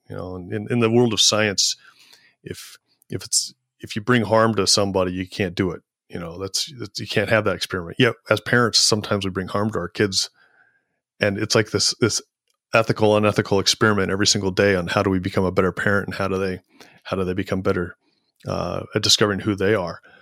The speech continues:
When it comes to, like, the questions, maybe the question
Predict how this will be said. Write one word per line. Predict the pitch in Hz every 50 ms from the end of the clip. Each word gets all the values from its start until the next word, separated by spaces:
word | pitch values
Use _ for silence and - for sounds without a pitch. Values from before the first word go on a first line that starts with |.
| - - - - _ _ -
When | 120 123 127 127
it | -
comes | - 139 139 127 -
to, | 135
like, | 120 113 107 - -
the | - 117
questions, | - - - 123 135 151 - - - 107 95 - - - - - _ _ _ _ _ _ _ _ _ _ -
maybe | 117 127 160 175
the | 156
question | 123 - - 127 120 - - 120 117 113 110 107